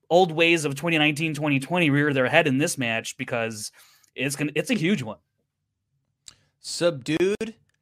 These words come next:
Speaker 2: sounds like a nineteen nineties Pauly Shore comedy where he is a submarine captain and he is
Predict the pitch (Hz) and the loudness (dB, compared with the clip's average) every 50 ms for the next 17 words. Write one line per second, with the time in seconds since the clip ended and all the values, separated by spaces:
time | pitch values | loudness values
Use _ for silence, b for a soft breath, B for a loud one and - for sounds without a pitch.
0 | _ _ _ _ - - - - 151 151 156 160 165 170 151 131 139 139 131 127 | _ _ _ _ -14 -12 -6 -4 -4 -2 -2 -2 -4 -4 -6 -6 -6 -4 -2 -2
1 | 123 120 117 - - _ - 113 110 107 110 117 127 135 110 - - 135 127 123 | -4 -4 -6 -10 -16 _ -12 -12 -10 -8 -6 -6 -6 -8 -10 -10 -10 -10 -8 -8
2 | 120 117 117 120 117 110 113 113 113 104 - - - 117 110 110 113 110 104 - | -8 -8 -8 -8 -8 -8 -8 -8 -8 -10 -14 -10 -8 -6 -4 -4 -4 -6 -8 -10
3 | - 110 104 101 107 - - 110 95 - 104 95 - - 131 - _ _ _ _ | -8 -8 -8 -8 -8 -10 -12 -12 -12 -12 -14 -16 -18 -18 -20 -20 _ _ _ _
4 | _ - 120 117 110 107 127 120 120 117 113 117 113 - 120 117 110 104 113 110 | _ -8 -6 -6 -4 -4 -4 -4 -2 -2 -4 -6 -8 -8 -8 -8 -6 -4 -4 -4
5 | 107 110 113 - - - - 139 123 120 120 117 110 113 110 110 107 - - 101 | -4 -6 -6 -8 -10 -6 -4 -2 -2 -2 -4 -6 -6 -6 -8 -8 -10 -12 -14 -16
6 | 107 - - - - 156 - _ _ _ _ _ _ _ _ _ _ _ _ _ | -16 -16 -20 -20 -20 -20 -20 _ _ _ _ _ _ _ _ _ _ _ _ _
7 | _ _ _ _ _ _ _ _ _ - 117 110 113 127 127 120 110 104 101 101 | _ _ _ _ _ _ _ _ _ -12 -10 -8 -6 -4 -4 -2 -2 -4 -4 -6
8 | 104 104 - | -8 -12 -14